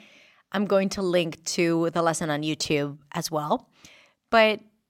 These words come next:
I also think that there's a lot of value in just listening to it and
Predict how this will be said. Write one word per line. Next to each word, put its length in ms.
I 120
also 320
think 220
that 100
there's 200
a 60
lot 220
of 100
value 320
in 140
just 260
listening 480
to 160
it 320
and 460